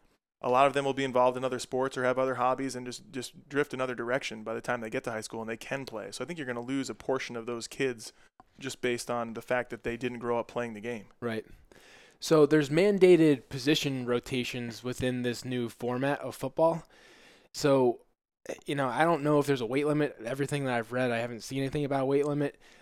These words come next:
Speaker 2: But, like, if you're rotating, like, who's the running back and who's the quarterback and who's on the line,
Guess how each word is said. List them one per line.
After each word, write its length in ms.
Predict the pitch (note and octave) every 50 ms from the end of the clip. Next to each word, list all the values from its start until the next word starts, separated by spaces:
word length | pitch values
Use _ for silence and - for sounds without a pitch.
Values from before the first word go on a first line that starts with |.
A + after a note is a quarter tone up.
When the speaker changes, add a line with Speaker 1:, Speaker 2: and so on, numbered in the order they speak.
| - -
Speaker 2:
But, 80 | D3
like, 180 | C#3+ C#3+ C#3+ C#3
if 120 | B2+ - E3+
you're 120 | G3+ F#3+
rotating, 800 | D3+ C#3 D#3 F3 F3+ F3 - D#3 C#3+ C3+ B2+ C3 C3 C3+ C3 - - _
like, 220 | - C#3 C3+ B2+ -
who's 260 | - D#3 D#3+ D#3 C#3+
the 80 | D3 C#3+
running 280 | C#3 C#3 C3+ C3 B2+ B2
back 280 | A#2+ A2+ A2+ A2+ -
and 100 | A2+ A#2
who's 160 | C#3 D3 C#3+ C3+
the 60 | C#3+
quarterback 580 | - D3 C#3+ C3+ B2+ A2+ A#2+ A2+ A2+ A2+ - -
and 80 | A2
who's 220 | C3 C#3+ C#3+ C3+ C#3+
on 120 | C#3+ C#3+
the 60 | C3+ C3
line, 360 | B2+ B2 B2 A#2 G#2+ G#2+